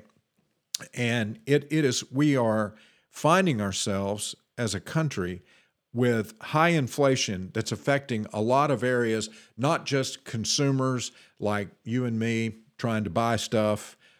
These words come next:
uh, people, you know, trying to, uh, just get by with all the high prices. It's, it's affecting our real estate market. It's affecting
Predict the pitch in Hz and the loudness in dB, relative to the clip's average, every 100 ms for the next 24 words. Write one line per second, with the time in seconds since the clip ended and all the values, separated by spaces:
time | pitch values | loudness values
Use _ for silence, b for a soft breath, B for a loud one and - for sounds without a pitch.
0 | b - 92 90 90 92 - - 135 113 | b -8 -4 -2 -2 -6 -10 -6 -2 0
1 | 110 101 98 98 _ - 104 90 92 92 | 0 0 -2 -6 _ -4 -2 -2 -4 -8
2 | - 98 - 120 113 104 113 98 87 92 | -18 -12 -4 -2 -2 -2 -2 0 -2 -6
3 | b b b - 87 85 87 120 107 120 | b b b -10 -8 -8 -4 -2 -2 -2
4 | 123 95 107 107 110 113 - 101 104 104 | -2 0 0 0 -2 -4 -4 0 2 2
5 | 95 90 - - 123 117 - 123 117 110 | 0 -4 -8 -4 0 0 0 4 4 4
6 | 123 110 - b b b 110 - 127 - | 0 -2 -6 b b b -4 -4 -4 -4
7 | 113 156 147 - 120 - - 113 113 143 | 0 0 2 -2 -4 -4 -4 0 4 4
8 | 123 - 90 87 87 82 - - b b | 2 -2 -4 -4 -6 -8 -12 -14 b b
9 | - 117 120 - 143 139 135 120 107 | -2 0 0 2 2 2 0 -2 -4